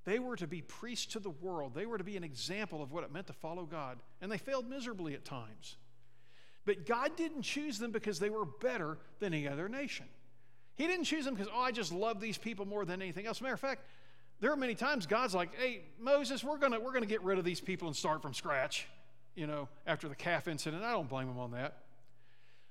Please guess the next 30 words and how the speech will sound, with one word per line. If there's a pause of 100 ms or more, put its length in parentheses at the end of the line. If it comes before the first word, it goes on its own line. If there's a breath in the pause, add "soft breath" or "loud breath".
(120)
But
see, (400)
he
chose
them. (400)
The
Bible
doesn't
tell
us
why. (160 loud breath)
The
Bible
doesn't
tell
us
why
he
chose
Abraham.
Doesn't
tell
us
why
he
chose, (380 loud breath)
but
he
chose
them,